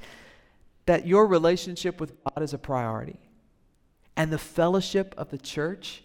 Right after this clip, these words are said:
is a priority? What are the priorities for your family? I-, if your kids, if I can talk to families with kids, were asked,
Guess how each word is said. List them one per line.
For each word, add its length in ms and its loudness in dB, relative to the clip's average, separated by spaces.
is 140 -6
a 40 -4
priority? 640 -4
What 180 -4
are 60 -2
the 100 -4
priorities 520 2
for 140 -10
your 140 -8
family? 380 -12
I-, 160 -4
if 220 -2
your 140 0
kids, 520 4
if 80 2
I 60 4
can 140 -4
talk 240 0
to 100 -6
families 320 -4
with 100 -8
kids, 220 0
were 100 0
asked, 240 2